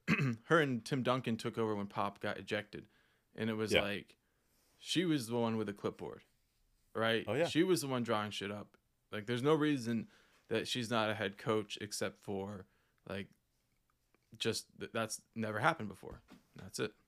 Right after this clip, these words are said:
Speaker 2: Yeah, I mean, that's the way it's gonna be until a, a team and an organization, uh, that's, you know, I, I looked at the Lakers job opening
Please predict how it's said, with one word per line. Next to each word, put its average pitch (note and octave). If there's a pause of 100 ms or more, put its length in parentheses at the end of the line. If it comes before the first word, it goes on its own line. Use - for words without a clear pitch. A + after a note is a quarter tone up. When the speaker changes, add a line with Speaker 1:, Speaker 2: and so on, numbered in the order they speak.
(1160)
Speaker 2:
Yeah, F#2
I -
mean, F2+ (540)
that's B2
the A#2
way A#2+
it's G#2
gonna G#2
be G#2+
until F2+
a, F#2+
a F2
team F#2
and F2
an E2+
organization, E2
uh, F2
that's, - (260)
you F#2+
know, D2 (460)
I, - (520)
I C#3+
looked D#3+
at A2 (140)
the G#2+
Lakers G#2+ (340)
job G2
opening A2